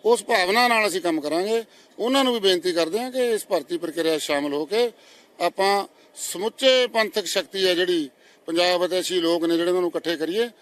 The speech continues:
ਤਾਂ ਕਿ ਇੱਕ ਪੰਥ ਪ੍ਰਵਾਨਤ ਲੀਡਰਸ਼ਿਪ ਲੋਕਾਂ ਨੂੰ ਦੇ ਸਕੀਏ, ਜਿਹੜੀ ਕੌਮ ਨੂੰ ਸਮਰਪਿਤ ਹੋਵੇ,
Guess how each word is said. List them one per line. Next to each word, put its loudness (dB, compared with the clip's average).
ਤਾਂ 0
ਕਿ -6
ਇੱਕ -6
ਪੰਥ -4
ਪ੍ਰਵਾਨਤ -2
ਲੀਡਰਸ਼ਿਪ -6
ਲੋਕਾਂ -2
ਨੂੰ 0
ਦੇ 0
ਸਕੀਏ, -6
ਜਿਹੜੀ -6
ਕੌਮ -2
ਨੂੰ -6
ਸਮਰਪਿਤ -6
ਹੋਵੇ, -2